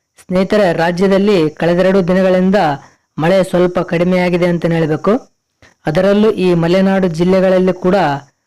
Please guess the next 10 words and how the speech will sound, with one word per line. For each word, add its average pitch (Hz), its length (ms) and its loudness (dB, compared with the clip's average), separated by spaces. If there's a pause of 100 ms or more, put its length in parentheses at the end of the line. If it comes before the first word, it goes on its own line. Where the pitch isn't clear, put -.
(240)
ಸ್ವಲ್ಪ 175 260 0
ಮಟ್ಟಿಗೆ 185 480 0
ಮಳೆ 175 320 0
ಇಳಿಕೆ 175 240 0
ಕಂಡಿದೆ. 151 540 -2
ಇದರಿಂದ 180 380 0 (720)
ತುಂಗಾಭದ್ರಾ 180 640 0
ನದಿಗೆ 180 440 0
ಹರಿದು 165 360 -2
ಬರುವ 180 300 2